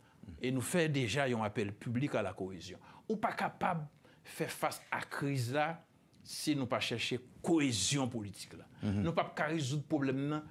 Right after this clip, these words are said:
Speaker 1: non tirer ficelle. Parce que justement, pour nous ouvrir jeu,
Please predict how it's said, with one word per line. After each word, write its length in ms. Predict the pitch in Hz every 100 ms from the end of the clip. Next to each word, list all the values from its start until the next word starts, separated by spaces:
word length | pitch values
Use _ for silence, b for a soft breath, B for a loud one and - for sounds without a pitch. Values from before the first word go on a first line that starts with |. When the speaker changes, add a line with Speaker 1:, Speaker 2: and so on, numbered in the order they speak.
| -
Speaker 1:
non 400 | 110 131 147 160
tirer 340 | 165 160 131
ficelle. 520 | 113 117 - 104 92 - B
Parce 140 | 131 160
que 60 |
justement, 760 | 143 120 220 - - 214 170 143
pour 140 | 233
nous 180 | 247 254
ouvrir 240 | 190 185
jeu, 440 | 139 110 117 160